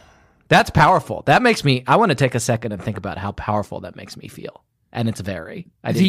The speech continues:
Speaker 1: need
Speaker 2: impact
Speaker 1: any
Speaker 2: we're
Speaker 1: time.
Speaker 2: gonna have on the, the life of an average being, sentient
Speaker 1: Yeah.
Speaker 2: being on this planet.
Speaker 1: Mm-hmm.
Speaker 2: Like, "Oh, yeah, I guess I read the Da Vinci Code.
Speaker 1: Yeah.
Speaker 2: I don't remember much about it." Well, guess what?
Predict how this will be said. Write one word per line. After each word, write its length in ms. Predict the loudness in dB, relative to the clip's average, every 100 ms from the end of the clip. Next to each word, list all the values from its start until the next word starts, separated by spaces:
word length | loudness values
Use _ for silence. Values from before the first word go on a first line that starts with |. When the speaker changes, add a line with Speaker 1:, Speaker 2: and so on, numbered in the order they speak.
| 4
Speaker 1:
need 60 |
Speaker 2:
impact 260 | 4 4 2 4
Speaker 1:
any 80 | 2
Speaker 2:
we're 60 |
Speaker 1:
time. 40 | 4
Speaker 2:
gonna 140 | 2 2
have 400 | 2 2 0 -4
on 480 | -2 -2 -2 -4 -12 _ _ _ _ _ _
the, 420 | -2 2 2 0 -4 -6
the 120 | -4
life 560 | -2 2 4 2 0 -4
of 180 | -4 -2
an 120 | -6
average 760 | -4 0 0 2 0 -2 -10 -12 _ -2
being, 580 | 2 2 0 -4 -8 -12 _ _ _ _ _
sentient 560 | -4 2 2 2 -2
Speaker 1:
Yeah. 40 | -2
Speaker 2:
being 300 | -4 -4 -6
on 180 | -8 -8
this 200 | -10 -12
planet. 500 | -12 -12 -12 -14 -18 _ _ -2
Speaker 1:
Mm-hmm. 260 | -2 -2 -6 _ _ _ _ _ _ _ _ _
Speaker 2:
Like, 320 | -2 -2 -2 _ _ 0
"Oh, 240 | 2 4
yeah, 340 | 4 4 2 2
I 80 | 0
guess 160 | 0 2
I 60 | 2
read 180 | 2 -2
the 60 |
Da 80 | -10
Vinci 240 | -12 -14 -14
Code. 340 | -6 -6 -6 2
Speaker 1:
Yeah. 300 | 2 2 -4 _ _ _ _ _ 0
Speaker 2:
I 60 |
don't 160 | 2 4
remember 280 | 4 4 2
much 160 | 0 -2
about 220 | -6 -6
it." 100 | -4
Well, 220 | 0 0
guess 260 | 0 -4 -4
what? 240 | -10 -10